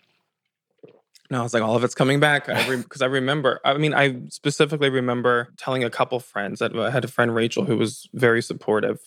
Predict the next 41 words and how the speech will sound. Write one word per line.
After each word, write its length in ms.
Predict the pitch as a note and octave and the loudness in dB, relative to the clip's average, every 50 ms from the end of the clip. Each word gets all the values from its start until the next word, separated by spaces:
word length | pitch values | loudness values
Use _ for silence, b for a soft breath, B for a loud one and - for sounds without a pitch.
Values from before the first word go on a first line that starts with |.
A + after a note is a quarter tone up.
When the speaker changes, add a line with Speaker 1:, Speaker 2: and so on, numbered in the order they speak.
| - _ _ _ _ _ - | -20 _ _ _ _ _ -6
Speaker 1:
uh, 220 | A#2+ A2+ A2 - | -6 -4 -4 -2
at 140 | - A#2+ A#2+ | -4 -4 -2
the 80 | - G2+ | -4 -6
time, 260 | - - G#2+ G#2+ A2+ | -4 -2 -2 0 2
who 100 | A#2 G#2+ | 2 2
lived 200 | A#2 A#2 G2+ - | 2 0 0 0
up 200 | A2+ A2 - - | -2 -2 -2 -2
there, 140 | - A2+ G#2+ | -2 -2 0
and 80 | G#2 | 0
I've 80 | G#2+ A2+ | -2 0
known 180 | A2+ A#2 A2+ A2+ | 0 0 0 0
her 60 | A#2 | -2
since 200 | A#2 - A2 A2 | -2 -4 -2 0
seventh 260 | - G#2+ A2 A#2+ - | 0 0 0 -4 0
grade, 260 | - - A2+ A2+ D3 - b b b b b b b b b b | 2 2 2 2 0 -6 b b b b b b b b b b
saying 640 | - - - B2+ B2 A#2+ A#2+ A#2+ A#2 A#2 A#2 A2+ - _ _ _ _ _ _ _ _ | -6 0 2 4 4 4 2 0 -2 -4 -6 -8 -10 _ _ _ _ _ _ _ _
I 80 | C3+ | 2
didn't 440 | C3+ C3 - D#3 D#3+ F3+ F#3 - - | 2 2 0 2 2 2 0 0 -4
want 280 | - C3+ C3 B2+ C3 C3+ | -4 -2 0 0 -2 -2
to 80 | - - | -4 -4
ask 200 | B2 A#2+ B2 - | -2 -2 -4 -2
them 100 | - B2 | -4 -6
too 140 | A#2 - - | -4 -4 -6
many 140 | A#2+ A#2 A2+ | -4 -4 -4
questions 500 | - - A2 A#2 B2 - - B2 A#2+ - | -2 -2 -2 -2 -2 -2 -2 -2 -2 -2
or 60 | - | -2
talk 280 | - - C3+ A#2+ A#2 - | 0 2 2 2 2 -2
about 260 | A#2 F#2 A2 A2 G#2+ | -2 0 0 -2 -2
it 60 | - | -4
'cause 140 | - C#3 - | -6 -4 -2
I 60 | A#2+ | 2
didn't 180 | B2 C3+ - - | 2 2 0 0
want 140 | C3 A#2+ | -4 -4
them 120 | A#2 B2 A2+ | -2 -4 -6
to 120 | - - B2+ | -4 -4 -2
realize 360 | A#2+ A#2 A2+ A#2 A2 A2 - | 0 2 2 2 0 0 -2
that 100 | - - | -8 -8
they 100 | - A2+ | -6 -4
were 280 | G#2+ G#2 A2+ G#2+ - - _ _ _ _ _ _ _ _ _ _ _ - | -2 -2 -4 -4 -4 -10 _ _ _ _ _ _ _ _ _ _ _ -4
dying. 360 | D3+ B2+ A#2+ A2 G#2+ G#2+ - - _ _ _ _ _ _ _ _ _ _ _ _ _ | 0 0 0 2 0 -4 -8 -12 _ _ _ _ _ _ _ _ _ _ _ _ _
Es-, 200 | - C#3+ - - | -6 -6 -6 -8